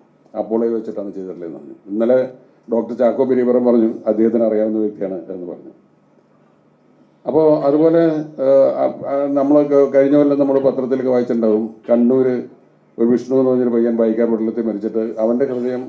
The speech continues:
മാറ്റിവെച്ചത് കോട്ടയത്തുള്ള ഒരാൾക്കാണ്, ഒരു ചെറുപ്പക്കാരനാണ്. ഈ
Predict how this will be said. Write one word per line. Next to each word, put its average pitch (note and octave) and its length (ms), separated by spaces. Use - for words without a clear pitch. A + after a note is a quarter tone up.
മാറ്റിവെച്ചത് A#2+ 540
കോട്ടയത്തുള്ള C#3 460
ഒരാൾക്കാണ്, E2 380
ഒരു A#2+ 140
ചെറുപ്പക്കാരനാണ്. G#2 580
ഈ D3 60